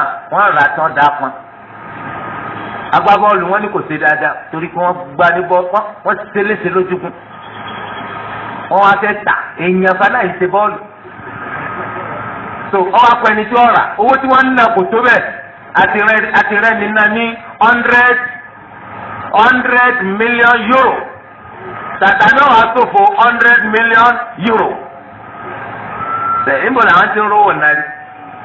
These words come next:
Táwọn ní ń ṣàwó ni. Kàlà, wọ́n ní àwọn, àwọn klọ́ọ̀bù, klọ́ọ̀bù bọ́ọ̀lù yẹn, ńṣe náà máa ń rówó yẹn kó jọ látàrí tẹ́tẹ́.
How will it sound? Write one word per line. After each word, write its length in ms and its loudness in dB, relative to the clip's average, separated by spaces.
Táwọn 280 4
ní 100 -2
ń 60 -6
ṣàwó 280 0
ni. 140 -6
Kàlà, 420 -2
wọ́n 200 0
ní 160 -2
àwọn, 380 2
àwọn 320 0
klọ́ọ̀bù, 420 0
klọ́ọ̀bù 400 -2
bọ́ọ̀lù 340 -2
yẹn, 240 -8
ńṣe 220 -8
náà 120 -2
máa 220 0
ń 60 -4
rówó 180 -2
yẹn 180 -4
kó 140 -8
jọ 180 -4
látàrí 460 -2
tẹ́tẹ́. 400 -8